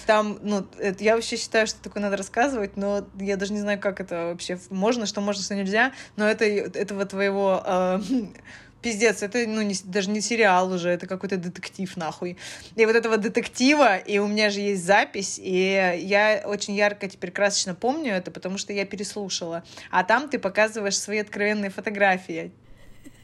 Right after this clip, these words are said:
В первый раз, типа, я увидела такую откровенную фотографию от тебя, и, и из-за этого, то, что я первый раз все увидела, я такая: «У-ля-ля»,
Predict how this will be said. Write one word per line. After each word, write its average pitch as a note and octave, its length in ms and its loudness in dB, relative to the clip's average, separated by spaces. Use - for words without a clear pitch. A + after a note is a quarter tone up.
В - 180 -6
первый A3 400 2
раз, F#3+ 300 -2
типа, F3+ 240 -8
я F3 200 -4
увидела G#3+ 400 0
такую F#3+ 260 -4
откровенную F#3 340 -2
фотографию E3+ 520 -4
от E3 60 -16
тебя, E3 300 -6
и, F3+ 100 -4
и G3 380 -2
из-за G3+ 140 2
этого, A3 400 2
то, G3+ 140 -2
что F#3+ 140 -4
я F#3 80 2
первый G3 260 2
раз F#3+ 200 2
все D4 380 2
увидела, F3+ 360 -4
я E3 120 -4
такая: E3+ 360 -2
«У-ля-ля», F#3 1120 0